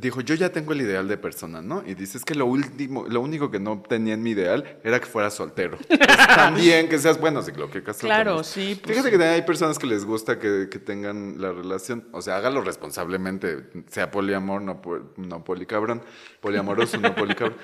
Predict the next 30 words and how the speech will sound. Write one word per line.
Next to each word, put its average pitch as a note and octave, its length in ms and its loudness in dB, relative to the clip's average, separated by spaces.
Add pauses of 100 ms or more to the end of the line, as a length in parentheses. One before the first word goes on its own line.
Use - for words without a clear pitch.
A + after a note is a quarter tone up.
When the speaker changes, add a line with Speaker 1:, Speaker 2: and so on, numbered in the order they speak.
(140)
Speaker 2:
<laughs> - 180 -16
Speaker 1:
Em, A#2+ 680 4
porque C3 240 2
también C3+ 280 2
es C#3 100 -6
como, B2+ 300 -2
o F2 100 -4
sea, G#2 280 -2 (680)
no B2+ 260 -2
toda B2+ 220 6
la A2+ 140 2
semana G#2 380 -4
tienes F#2+ 320 -6
que - 80 -14
estar F2+ 420 -2 (240)
haciendo F2 340 -6
planes E2+ 300 -8
con E2+ 140 -12
la D#2+ 120 -10
persona, G#2 880 -4
porque F#2 280 -6
a - 20 -2
veces F2 220 -4
hay F2+ 80 -4
personas F2 420 -10
que - 80 -16
son F2 320 -10
como F2 240 -14
muy E2+ 260 -8
de F2+ 220 -4